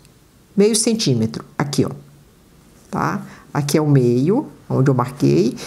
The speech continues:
Do meio pra cá, marco meio centímetro e daqui pra cá, meio centímetro. Ou seja, fica livre aqui um centímetro, né? Meio pra cada lado. Aí, eu dobro aqui,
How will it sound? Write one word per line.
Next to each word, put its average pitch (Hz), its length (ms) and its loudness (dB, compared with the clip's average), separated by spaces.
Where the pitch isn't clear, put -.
Do 277 100 0
meio 233 180 4
pra 214 160 0
cá, 196 160 0
marco 180 300 -2
meio 180 180 2
centímetro 240 460 -2
e 302 40 -4
daqui 294 220 0
pra 277 140 -2
cá, 277 280 -4
meio 269 240 0
centímetro. 156 580 -2
Ou 214 60 2
seja, 120 380 0
fica 294 480 2
livre 202 420 2
aqui 165 520 0
um 285 140 2
centímetro, 135 680 -2
né? 175 140 2
Meio 254 300 2
pra 269 140 -2
cada 254 260 -2
lado. 101 280 -4
Aí, 156 360 2
eu 208 100 4
dobro 220 680 0
aqui, 170 560 0